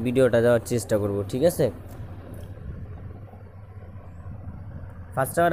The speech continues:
আপনাকে প্লে স্টোরে যেতে হবে। প্লে স্টোরে যাওয়ার পর এখানে সার্চ বার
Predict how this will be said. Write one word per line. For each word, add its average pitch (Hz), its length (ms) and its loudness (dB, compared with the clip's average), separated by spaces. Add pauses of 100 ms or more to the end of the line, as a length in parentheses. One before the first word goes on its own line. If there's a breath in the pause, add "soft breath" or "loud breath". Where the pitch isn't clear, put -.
আপনাকে 165 280 2 (120)
প্লে 156 120 2 (100)
স্টোরে 160 280 2
যেতে 131 180 0
হবে। 123 140 2 (1000)
প্লে 135 120 -2 (100)
স্টোরে 156 280 -4
যাওয়ার 147 220 2
পর 135 80 0 (520)
এখানে 135 200 0 (100)
সার্চ 135 240 4
বার 151 120 2